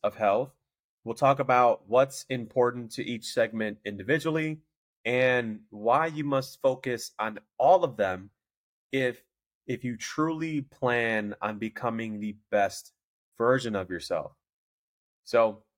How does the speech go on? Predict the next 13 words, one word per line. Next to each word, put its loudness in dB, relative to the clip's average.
let's 2
start 4
at -6
the -10
top. -2
Now, 2
I 2
know 4
when 0
you 0
hear 2
the -2
word -2